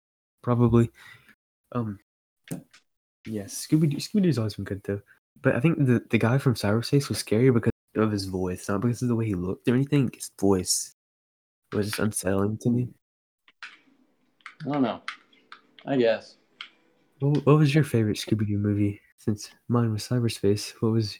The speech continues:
Speaker 1: what was
Speaker 2: I'm
Speaker 1: yours?
Speaker 2: I th-, I think it can't, like, you can't argue with the fact that Zombie Island is the best one.
Speaker 1: I
Speaker 2: I
Speaker 1: don't
Speaker 2: <laughs>
Speaker 1: remember
Speaker 2: I think
Speaker 1: too much from Zombie Island.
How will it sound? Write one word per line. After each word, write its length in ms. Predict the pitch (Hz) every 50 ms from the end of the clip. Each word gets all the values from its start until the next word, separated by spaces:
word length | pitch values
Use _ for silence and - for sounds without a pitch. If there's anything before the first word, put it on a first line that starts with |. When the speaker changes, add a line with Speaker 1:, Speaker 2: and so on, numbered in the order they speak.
| _ _ _
Speaker 1:
what 100 | 113 113 113
was 140 | 113 110 110
Speaker 2:
I'm 160 | 120 127 104
Speaker 1:
yours? 200 | 104 - - - _ _ _ _ _ _ _ _ _ _ _ _ _ _ _ _ _ _ _ _ _ _ _ _ _ _ - - - - - - - _ _ _ _ _ _ _ -
Speaker 2:
I 60 | -
th-, 120 | 131 - - _ _ _ -
I 80 | 131 135
think 300 | - - 220 185 143 - - _
it 180 | - 127 123 123
can't, 400 | - - - 135 131 127 120 - - - _
like, 160 | - 113 92
you 140 | 95 117 120
can't 320 | 123 - 156 143 131 - - -
argue 520 | 123 120 120 120 110 117 117 113 107 110 - - _ _ _ _ _ - - - - - - -
with 120 | 117 107
the 80 | 110 107 - -
fact 280 | 113 107 - - 131 120
that 180 | 120 107 117
Zombie 380 | 113 - 117 110 113 110 113 107
Island 380 | 101 104 104 104 104 101 98 101
is 100 | 98 -
the 80 | 98
best 380 | 92 - - 95 - - - -
one. 220 | - - - - - _ _ - - _ _ _ _ _ _ - - _ _ _ _ - - - - - - _ _ _ _ -
Speaker 1:
I 180 | - 131 147
Speaker 2:
I 80 | - 180
Speaker 1:
don't 260 | 180 147 165 202 185 - -
Speaker 2:
<laughs> 120 | - - 143
Speaker 1:
remember 320 | 143 131 123 127 131 143
Speaker 2:
I 220 | 123 139 143 123
think 180 | 110 - 175 -
Speaker 1:
too 120 | 123 123 117
much 240 | 117 120 120 120 -
from 200 | - - 120 117
Zombie 280 | 110 117 113 113 120 123
Island. 420 | 131 143 143 123 110 107 101 -